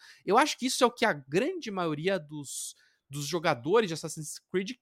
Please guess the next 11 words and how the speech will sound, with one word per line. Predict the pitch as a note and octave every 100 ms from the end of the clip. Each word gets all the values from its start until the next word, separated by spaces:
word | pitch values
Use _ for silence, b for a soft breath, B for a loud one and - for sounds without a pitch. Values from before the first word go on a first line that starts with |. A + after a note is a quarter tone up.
| -
querem, | A#3 A#3 F3 -
querem, | B3+ B3+ D#3
porque | - -
eles | A#3 D4+
talvez | - C4 B3
não | B3+
jogaram | B3 A#3+ D#3+ A3+ A#3
todos | F#3+ E3+
os |
jogos | D3+ C#3+ C3+
da, | C#3